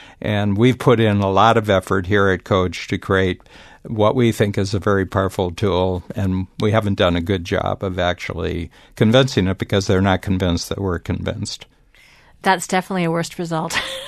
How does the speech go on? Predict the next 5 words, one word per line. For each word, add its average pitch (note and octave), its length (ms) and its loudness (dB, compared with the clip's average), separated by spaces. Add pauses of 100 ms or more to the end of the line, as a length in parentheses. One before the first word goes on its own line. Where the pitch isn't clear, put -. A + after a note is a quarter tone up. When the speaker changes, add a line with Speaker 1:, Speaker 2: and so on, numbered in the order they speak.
(120)
Speaker 2:
<laughs> C4 100 0 (840)
And A3+ 160 0
I A3+ 80 4
really F4 380 2
appreciate B3 560 -2